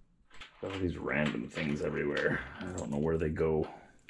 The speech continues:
Oh no. You don't go in there, I'll tell you that. It's like all these random things, if I don't know where they go or what they belong with, I'm just putting them in, like, one central spot in the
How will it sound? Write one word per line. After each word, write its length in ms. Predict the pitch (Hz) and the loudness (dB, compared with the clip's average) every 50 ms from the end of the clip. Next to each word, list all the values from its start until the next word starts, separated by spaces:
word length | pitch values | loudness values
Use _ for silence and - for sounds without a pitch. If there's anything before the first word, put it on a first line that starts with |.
| - - - - - - - - - - - | -20 -20 -20 -20 -20 -20 -20 -20 0 4 6
Oh 380 | 208 - - - - - 220 | 6 6 4 -2 2 8 8
no. 340 | 214 240 247 233 196 151 - - - - - - - - - - - - - - - - - - - - | 10 10 10 10 8 6 4 0 -12 -20 -20 -20 -20 -20 -20 -20 -18 -16 -12 -12 -10 -6 -6 -4 6 10
You 80 | - 113 | 12 12
don't 200 | 143 180 196 185 | 12 12 12 12
go 140 | 165 156 135 | 10 10 10
in 100 | 110 101 | 10 10
there, 300 | 110 135 147 107 95 90 | 10 10 10 10 10 10
I'll 80 | 85 | 8
tell 160 | - - 127 | 8 8 10
you 80 | 117 98 | 10 10
that. 260 | 107 117 107 90 78 - - - - - - - - - - - - - - - - - - - - - - - - - - - - - - - - - - - - - - - - - - - - - | 10 10 8 8 6 2 -2 -6 -6 -8 -8 -10 -10 -12 -12 -14 -16 -16 -14 -14 -12 -12 -12 -14 -14 -16 -18 -16 -14 -12 -8 -6 -6 -8 -8 -10 -10 -10 -8 -8 -8 -8 -8 -10 -10 -12 -14 -14 -16 -4
It's 100 | - - | 2 6
like 120 | 127 123 | 8 10
all 200 | 127 139 156 160 | 12 12 12 12
these 120 | 156 127 | 12 12
random 360 | 120 120 120 123 123 120 113 107 | 12 10 10 10 10 8 6 8
things, 360 | 113 117 117 123 131 127 113 | 10 10 12 12 12 12 10
if 100 | 104 104 | 8 6
I 60 | 110 | 8
don't 160 | 117 120 101 | 8 10 10
know 340 | 107 117 123 127 127 127 127 | 12 12 12 12 12 10 10
where 220 | 120 113 101 110 113 | 8 10 12 12 12
they 140 | 110 110 101 | 12 12 10
go 180 | 98 107 113 | 10 10 10
or 160 | 117 113 104 | 12 10 10
what 140 | 101 104 98 | 10 8 8
they 100 | - 104 | 8 8
belong 460 | 104 98 98 95 98 101 107 110 117 | 8 8 8 8 8 8 8 8 8
with, 240 | 120 131 135 131 - - - - - | 8 8 8 6 4 -4 -10 -6 0
I'm 160 | 120 113 107 | 4 4 6
just 160 | 104 104 - | 4 4 2
putting 280 | - - 113 107 110 110 | 4 6 8 10 10 12
them 260 | 110 113 110 104 104 - - - - - - - - - - - - | 12 10 10 8 4 -2 -8 -18 -18 -16 -16 -14 -14 -14 -12 -8 -2
in, 100 | - 98 | 2 4
like, 120 | 101 101 | 4 6
one 220 | 98 101 110 120 113 | 8 10 10 10 10
central 380 | 110 - 120 117 - - 151 | 10 10 8 8 8 8 6
spot 460 | - - - - 113 110 120 113 - - - | 6 6 4 6 6 8 8 6 4 2 2
in 240 | 110 110 113 110 104 | 4 6 8 8 10
the 280 | 104 98 92 92 90 | 10 12 10 10 8